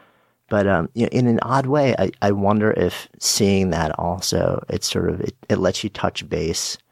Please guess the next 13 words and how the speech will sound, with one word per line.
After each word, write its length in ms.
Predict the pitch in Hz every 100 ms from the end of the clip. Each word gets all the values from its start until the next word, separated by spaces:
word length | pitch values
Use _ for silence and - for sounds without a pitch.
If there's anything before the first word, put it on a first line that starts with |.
| _ _
with 200 | 95 87
the 120 | -
fact 300 | 78 82 73 -
that 160 | - - _ -
we're 100 | 117
here 180 | 143 131
for 360 | 131 87 85 - _ _ _
an 120 | 90
indeterminate 560 | 85 87 85 82 80 80
window 240 | 80 80
of 120 | - -
time. 420 | 85 82 80
<laughs> 40 | -